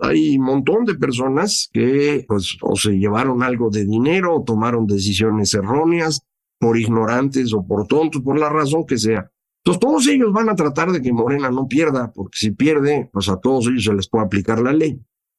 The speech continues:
Es decir, si quieren regresarse al viejo sistema en donde las cosas eran arbitrarias. Tú le aplicabas la ley al que te caía mal, nada más. A todos los que te caían bien, pues no les aplicabas la ley. Así funcionaba el régimen del pri en el siglo veinte,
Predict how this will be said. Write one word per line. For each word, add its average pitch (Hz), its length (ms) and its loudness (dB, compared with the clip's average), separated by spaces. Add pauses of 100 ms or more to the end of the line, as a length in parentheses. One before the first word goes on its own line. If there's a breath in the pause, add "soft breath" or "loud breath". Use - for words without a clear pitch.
Es 113 140 2
decir, 131 420 0 (520)
si 143 220 -2
quieren 147 360 2
regresarse 123 540 -2
al 113 100 2
viejo 123 320 -2
sistema 117 720 -2
en 107 180 0
donde 117 540 0
las 101 240 -2
cosas 110 360 0
eran 110 280 0
arbitrarias. 117 840 -2 (460)
Tú 127 140 2
le 131 100 2
aplicabas 120 560 -2
la 120 140 0
ley 120 260 0
al 117 140 -4
que 101 100 -8
te 95 160 -4
caía 104 320 0
mal, 120 460 -2 (300)
nada 104 300 0
más. 123 500 -2
A 92 100 -4
todos 123 180 0
los 113 140 -2
que - 80 -20
te 101 120 -2
caían 120 360 0
bien, 123 260 0
pues - 140 -8
no 107 100 0
les 101 140 0
aplicabas 101 540 -2
la 110 140 0
ley. 135 360 -2
Así 120 320 0
funcionaba 113 680 0
el 110 120 0
régimen 107 540 0
del 113 200 0
pri 113 260 0
en 107 100 2
el 98 100 0
siglo 127 340 2
veinte, 185 440 0